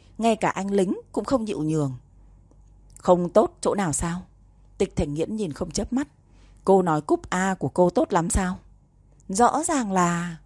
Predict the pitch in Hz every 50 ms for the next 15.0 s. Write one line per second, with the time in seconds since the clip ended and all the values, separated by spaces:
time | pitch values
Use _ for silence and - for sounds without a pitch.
0 | _ _ - _ - - - - 175 208 202 175 185 156 - - 349 349 - -
1 | 214 - - - - 180 151 139 147 233 294 - - _ _ _ - - - -
2 | - 220 196 175 - 180 175 202 - - 240 185 165 170 202 269 - - - 196
3 | 190 196 175 - - - - - - 220 247 247 - - - 233 226 226 180 -
4 | - - - - - - 170 180 240 339 - - 226 214 202 180 151 139 165 160
5 | 139 143 143 135 131 131 - - - _ _ _ - - - - - 170 156 -
6 | - 147 143 151 147 - - - - - - - - - - - - 208 196 -
7 | - 254 247 254 240 - - 220 196 170 156 147 127 - - - - - - -
8 | 185 196 190 170 - 180 175 170 151 143 156 175 180 - - 247 - - - -
9 | - - - _ - 170 196 190 190 - - 214 202 208 226 208 170 - - -
10 | - - - - - 220 202 185 - 185 - 190 208 196 185 - 185 180 180 180
11 | 185 - - 233 - 233 240 247 226 202 208 214 220 208 185 170 156 143 - -
12 | 196 202 202 - _ - - - - - 262 247 196 160 135 127 - - 226 220
13 | - 170 196 220 - - 233 233 247 - - - - - - - - - _ -
14 | - - - - - - - - - 156 160 180 170 170 - - 185 185 190 202